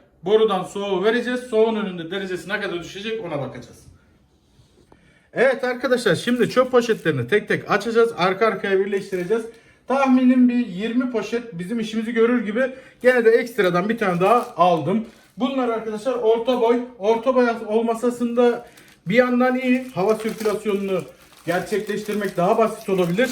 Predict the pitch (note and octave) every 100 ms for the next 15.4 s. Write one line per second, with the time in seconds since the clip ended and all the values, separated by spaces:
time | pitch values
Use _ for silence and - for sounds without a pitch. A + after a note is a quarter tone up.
0 | - - F#3 G3+ A#3+ A#3+ A#3+ B3+ B3 B3
1 | A#3+ A#3+ A#3 C4 B3+ C4 - - - _
2 | - A#3+ B3+ A#3+ G3+ C#3+ - F#3+ A3+ A#3+
3 | A#3 A#3+ - A3 A3+ G#3+ G3 F#3+ F#3+ -
4 | B3+ F#3+ G3+ G#3+ F#3+ F#3+ F3+ F#3+ E3+ G#3+
5 | A#3+ - - - - _ B3 D4 D4 C#4
6 | A#3+ A#3 A3+ - G#3 A3 A3+ G#3 F3+ E3+
7 | G3+ A3+ A3+ - - - - - - G3+
8 | G#3+ G#3 G3+ G3+ G#3 G3 D#3 D#3+ F3+ F#3+
9 | F#3 F#3 F3 D3+ F#3 E3+ F3+ F3+ E3 D3+
10 | F3+ E3+ D3+ D3 A#2+ A#2+ - - - -
11 | - _ _ - - D#3 A#3+ G#3 - A3
12 | A#3+ C4 B3 G#3 E3+ - A3+ G3+ F#3+ B3+
13 | B3 G#3+ - G3+ B3 A#3+ G#3 F#3+ A3+ E3+
14 | G#3+ A3 A3 A3 G3+ G3+ G#3 G#3+ G#3+ A3
15 | G#3+ G3 F3 A3